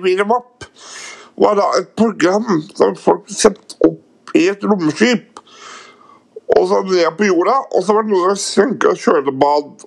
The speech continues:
og så var det Pia kjent da for romskipere, eller urskip også da,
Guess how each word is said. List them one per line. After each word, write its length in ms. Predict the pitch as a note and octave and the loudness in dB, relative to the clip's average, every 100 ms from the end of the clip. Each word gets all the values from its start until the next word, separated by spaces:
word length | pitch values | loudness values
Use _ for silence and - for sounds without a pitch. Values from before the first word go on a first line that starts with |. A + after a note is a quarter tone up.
| - | 0
og 100 | E3+ | 0
så 240 | - F#3+ | 2 2
var 160 | D#3 D#3+ | 4 2
det 100 | F3+ E3+ - - _ - _ - - _ _ | 0 -2 -10 -20 _ -20 _ -20 -20 _ _
Pia 420 | - D4+ G#3 D3+ E3+ | -2 0 2 2 0
kjent 380 | - - F#3+ - - | -2 -2 -2 -6 0
da 140 | F3 F3+ | 0 2
for 180 | F3+ F#3+ G3 G3 | 0 0 0 0
romskipere, 720 | F3+ D#3 - C3+ - - G#3 | 0 -2 -2 -2 0 0 0
eller 240 | F#3+ F3+ D#3+ | 0 0 0
urskip 400 | D3 - D#3+ E3+ | 0 -2 0 0
også 240 | D#3+ G3 | 0 0
da, 140 | G#3 | 0